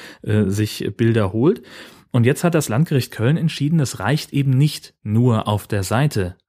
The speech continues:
einen Copyright-Hinweis einzubauen, sondern dieser Copyright-Hinweis muss auch in der U R L des Bildes enthalten sein,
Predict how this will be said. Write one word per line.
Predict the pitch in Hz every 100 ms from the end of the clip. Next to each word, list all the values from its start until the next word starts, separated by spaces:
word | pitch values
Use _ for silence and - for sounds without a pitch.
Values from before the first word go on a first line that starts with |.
| _
einen | - 107 98
Copyright-Hinweis | 90 107 98 95 92 - 104 98 92
einzubauen, | - 98 92 104 107 135 - - -
sondern | - 113 117
dieser | 107 127 151
Copyright-Hinweis | - 123 160 147 147 139 147 143 143 -
muss | 110 151 - -
auch | 113 127 151 - _ _ _ _ _ _ _ -
in | 135 143
der | 139 131 131 _ _ _
U | 143 127
R | 113 117
L | 117 147
des | 147 -
Bildes | - 135 127 95 -
enthalten | - 98 90 90 90
sein, | 92 85